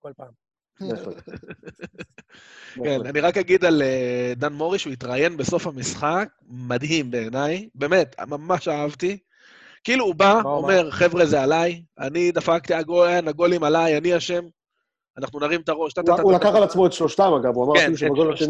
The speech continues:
Speaker 3: שלושתם, שאלו אותו על
Speaker 2: הוא אמר
Speaker 3: מאמן, הוא אמר, "לא מעניין מאמן, אנחנו השחקנים,
Speaker 2: אה,
Speaker 3: האחריות עלינו."
Speaker 2: זה היה חלק, אה, קצת, קצת פחות משמח.
Speaker 3: עזוב, אבל
Speaker 2: אל תכשיר-,
Speaker 3: ככה
Speaker 2: אל
Speaker 3: אתה רוצה
Speaker 2: תכשיר לי את
Speaker 3: שהקפטן שלך ידבר.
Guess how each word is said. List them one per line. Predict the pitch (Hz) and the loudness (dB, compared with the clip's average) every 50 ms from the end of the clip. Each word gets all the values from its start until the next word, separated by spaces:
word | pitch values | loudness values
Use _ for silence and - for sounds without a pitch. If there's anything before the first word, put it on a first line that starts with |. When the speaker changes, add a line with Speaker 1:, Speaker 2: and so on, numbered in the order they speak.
| 170 | 4
Speaker 3:
שלושתם, | 175 175 175 175 180 180 180 _ _ | 4 4 4 0 -2 -6 -12 _ _
שאלו | - - 143 143 165 196 | -8 -4 -2 -2 -2 -2
אותו | 190 202 180 | -2 -2 -2
על | 165 | 0
Speaker 2:
הוא | 147 165 | 2 4
אמר | 170 165 165 | 4 4 4
Speaker 3:
מאמן, | 175 185 185 175 170 156 | 4 2 0 -2 -4 -10
הוא | 147 143 156 151 | -16 -12 -12 -10
אמר, | 156 175 175 175 | -6 -6 -6 -4
"לא | 175 190 196 | -6 -6 -6
מעניין | 196 196 196 196 196 196 196 190 180 | -6 -8 -8 -8 -8 -10 -10 -8 -8
מאמן, | 180 170 165 165 165 165 165 165 165 156 139 | -6 -6 -6 -4 -4 -4 -4 -4 -6 -10 -12
אנחנו | 147 156 170 156 - 175 | -8 -6 -6 -6 -4 -4
השחקנים, | 160 - 180 - 240 233 233 208 208 196 - 165 | -4 -4 -4 -2 0 4 6 6 6 6 4 0
Speaker 2:
אה, | |
Speaker 3:
האחריות | 156 - - 165 165 165 160 - | -6 -6 -6 -6 -6 -6 -6 -6
עלינו." | 165 165 165 165 165 | -6 -4 -4 -6 -6
Speaker 2:
זה | 180 240 254 254 247 226 | -6 -4 0 2 4 6
היה | 220 226 220 220 220 220 214 202 196 185 165 | 6 6 6 6 6 6 6 6 4 2 2
חלק, | - - 180 170 170 170 - | 2 2 2 2 2 2 2
אה, | 165 156 139 | 2 2 2
קצת, | 147 - - - 156 147 147 127 | 0 -4 -6 -2 0 0 0 0
קצת | - - 135 120 | -2 -4 -4 -4
פחות | 123 - 147 131 | -4 -6 -6 -6
משמח. | 127 - - 117 110 110 101 - - - _ _ _ _ _ - | -4 -6 -6 -6 -6 -6 -6 -8 -12 -20 _ _ _ _ _ -10
Speaker 3:
עזוב, | 139 127 117 127 156 165 160 135 117 104 104 107 - - | -10 -8 -6 -4 -4 -4 -4 -4 -8 -12 -16 -20 -20 -18
אבל | 117 123 123 123 123 120 120 123 _ _ _ _ _ _ _ _ - 240 | -14 -12 -12 -12 -12 -14 -16 -20 _ _ _ _ _ _ _ _ -4 -2
Speaker 2:
אל | 269 285 | 0 0
תכשיר-, | - 381 - - - 311 | 0 0 0 0 0 2
Speaker 3:
ככה | - 277 | 4 4
Speaker 2:
אל | 285 269 | 4 4
Speaker 3:
אתה | 262 | 4
רוצה | 226 202 - | 2 2 2
Speaker 2:
תכשיר | 277 247 226 | 2 4 4
לי | 220 | 4
את | 180 | 6
Speaker 3:
שהקפטן | 208 214 - - 202 185 | 6 4 4 2 -2 -6
שלך | - - | -4 -4
ידבר. | 165 147 147 151 139 127 120 113 | -4 -2 -2 -4 -6 -6 -10 -12